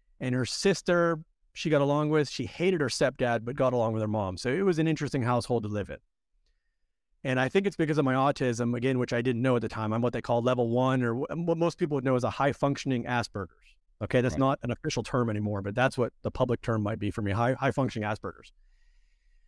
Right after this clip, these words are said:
Speaker 1: Now, her sister is,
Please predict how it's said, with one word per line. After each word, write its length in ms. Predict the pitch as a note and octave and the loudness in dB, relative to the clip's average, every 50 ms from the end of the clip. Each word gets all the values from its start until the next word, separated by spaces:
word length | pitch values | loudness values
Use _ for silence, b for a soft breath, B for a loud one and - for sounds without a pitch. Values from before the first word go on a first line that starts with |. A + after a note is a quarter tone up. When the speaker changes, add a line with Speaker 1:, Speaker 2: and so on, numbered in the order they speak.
| _ _ - | _ _ 0
Speaker 1:
Now, 440 | D3+ D#3+ D3+ D3 D3 D3 D3 D3 - _ _ _ | 2 4 6 6 6 4 2 0 -4 _ _ _
her 460 | - - - F3 F#3+ F#3 F3+ F3 E3 D3 D#3 - _ _ _ _ _ _ _ _ _ _ _ _ _ _ | -10 -6 -2 0 0 0 0 0 -2 -4 -8 -14 _ _ _ _ _ _ _ _ _ _ _ _ _ _
sister 600 | - - - - A3+ - - - C#3+ A#2 B2 D#3 - _ _ _ _ _ _ _ _ _ _ _ _ _ _ _ _ _ _ _ _ - | -14 -4 0 2 2 2 0 -2 -2 -2 -2 -2 -6 _ _ _ _ _ _ _ _ _ _ _ _ _ _ _ _ _ _ _ _ -4
is, 400 | F3+ E3+ E3+ E3+ D3 - - | -2 0 0 0 -2 -4 -8